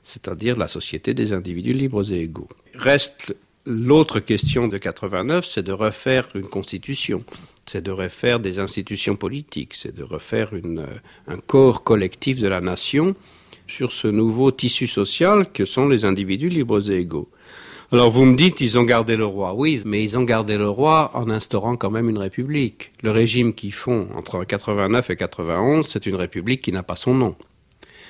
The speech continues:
Ils réinstallent le roi comme premier fonctionnaire du royaume, mais la souveraineté est entièrement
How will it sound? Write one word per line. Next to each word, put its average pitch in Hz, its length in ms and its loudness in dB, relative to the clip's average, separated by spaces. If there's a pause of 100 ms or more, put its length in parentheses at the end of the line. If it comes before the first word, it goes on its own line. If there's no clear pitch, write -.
(400)
Ils 104 140 -4
réinstallent 120 640 2
le 107 120 0
roi 104 400 0
comme 90 260 -10
premier 101 320 -4
fonctionnaire 95 580 -6
du 85 120 -10
royaume, 104 600 -4 (920)
mais 98 140 -4
la - 160 -12
souveraineté 95 640 -10
est - 140 -10
entièrement 101 580 -4